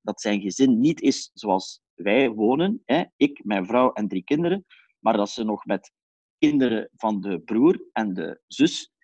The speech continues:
en, eh, de oma's en de opa's, dat ze dikwijls met twintig man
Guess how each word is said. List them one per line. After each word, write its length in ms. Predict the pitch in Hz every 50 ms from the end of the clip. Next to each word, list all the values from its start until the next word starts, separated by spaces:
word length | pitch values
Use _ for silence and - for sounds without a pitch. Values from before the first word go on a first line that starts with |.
| _ _
en, 340 | - 104 107 104 104 95 - -
eh, 240 | - 101 92 87 85
de 180 | 87 - - -
oma's 520 | 117 135 151 165 165 165 190 - - - -
en 160 | - 110 104
de 120 | 107 113 -
opa's, 480 | 123 151 151 - 151 156 160 - -
dat 200 | - 107 104 -
ze 120 | - 95 107
dikwijls 380 | 127 127 - 113 104 - -
met 200 | 90 87 87 -
twintig 400 | - 151 170 165 - 120 - -
man 240 | 123 123 117 113